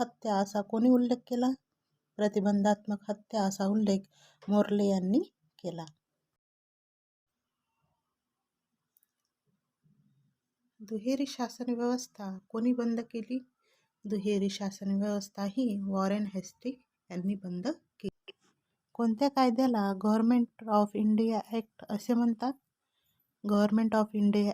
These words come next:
Act असे मॉन्सफोर्ड सुधारणा कायद्याला म्हणतात. क्रिप्स मिशन अयशस्वी झाल्यावर कोणत्या आंदोलनाची सुरुवात झाली? क्रिप्स मिशन अयशस्वी झाल्यावर भारत छोडो आंदोलनाची सुरुवात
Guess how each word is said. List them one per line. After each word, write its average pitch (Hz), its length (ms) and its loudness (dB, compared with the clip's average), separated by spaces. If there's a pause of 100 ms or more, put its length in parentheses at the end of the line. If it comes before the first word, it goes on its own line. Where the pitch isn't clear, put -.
Act 233 320 0
असे 196 300 -6
मॉन्सफोर्ड 214 640 0
सुधारणा 202 480 -4
कायद्याला 180 500 -2 (400)
म्हणतात. 170 360 -8 (1800)
क्रिप्स 277 360 -4
मिशन 254 400 2
अयशस्वी 240 600 0
झाल्यावर 220 440 0
कोणत्या 214 380 0
आंदोलनाची 233 520 0
सुरुवात 240 320 0 (140)
झाली? 240 180 0 (680)
क्रिप्स 208 300 -4
मिशन 202 280 -4
अयशस्वी 202 520 -4
झाल्यावर 214 320 4
भारत 185 300 -4 (120)
छोडो 196 140 -2
आंदोलनाची 190 800 -2 (400)
सुरुवात 202 360 -2